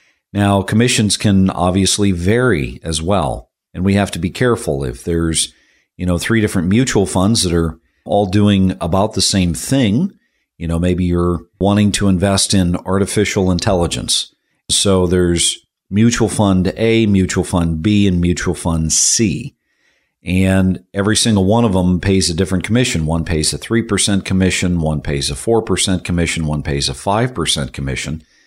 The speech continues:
Well, which one do you think is probably going to be pushed the hardest? Now, that's not necessarily true in every circumstance. There's plenty of good brokers out there that try very diligently not to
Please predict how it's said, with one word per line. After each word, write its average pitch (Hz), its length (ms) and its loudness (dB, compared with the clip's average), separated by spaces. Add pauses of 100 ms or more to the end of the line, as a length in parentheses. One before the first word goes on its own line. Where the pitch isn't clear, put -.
(340)
Well, 101 380 -2
which 104 360 0
one 104 160 2
do 98 80 2
you 95 80 2
think 95 200 0
is - 520 -2
probably 98 320 0
going 90 240 2
to 76 60 -4
be 76 120 -4
pushed - 340 -4
the - 60 -10
hardest? - 540 -2 (560)
Now, 104 420 0
that's 127 300 -2
not 107 320 0
necessarily 95 800 2
true 98 280 0
in 90 120 0
every 78 180 -2
circumstance. 95 720 -2
There's 82 360 0
plenty 107 560 0
of 76 140 -2
good 90 240 0
brokers 90 460 0
out 71 220 -2
there 87 220 0
that 80 260 -4 (500)
try 90 600 0
very 90 260 2
diligently 98 640 2
not 85 300 0
to 82 380 0